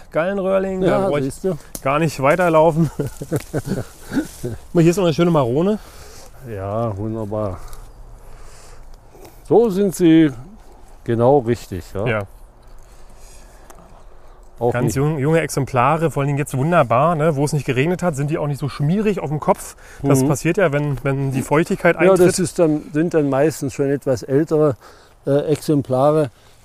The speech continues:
Speaker 2: aber auch nicht immer. Aber meistens, wenn die zu groß sind, werden sie dann doch etwas schmierig.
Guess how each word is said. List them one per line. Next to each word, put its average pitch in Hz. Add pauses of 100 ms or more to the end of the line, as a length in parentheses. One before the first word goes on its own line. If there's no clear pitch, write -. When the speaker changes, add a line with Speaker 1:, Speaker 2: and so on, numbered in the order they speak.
Speaker 2:
aber 135
auch 156
nicht 160
immer. 160
Aber 135
meistens, 139
wenn 139
die 135
zu 135
groß 120
sind, 135 (600)
werden 127
sie 123
dann 120 (160)
doch - (1120)
etwas 117 (1200)
schmierig. 120